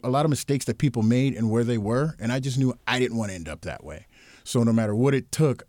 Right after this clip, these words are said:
I just said, "Look, I'm not gonna go down that path because there's, there's more to life than what that is." Um,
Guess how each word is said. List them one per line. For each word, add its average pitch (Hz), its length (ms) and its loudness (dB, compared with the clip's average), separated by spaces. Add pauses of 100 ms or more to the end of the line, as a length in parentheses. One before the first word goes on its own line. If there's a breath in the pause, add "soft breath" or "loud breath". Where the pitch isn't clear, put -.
(160)
I 117 280 -2
just 110 360 -8
said, 98 240 -6
"Look, 101 240 -6
I'm 98 120 -8
not 101 220 -6
gonna 98 260 -8 (120)
go 101 160 -4
down 87 280 -8
that 87 260 -8
path 90 480 -8 (400 soft breath)
because 98 240 -6
there's, 87 320 -10 (220)
there's 98 200 -4
more 98 460 -2 (140)
to - 120 -10
life 95 340 -6
than 82 300 -8
what 85 260 -10
that 87 220 -8
is." 82 300 -16 (640 soft breath)
Um, 101 440 -4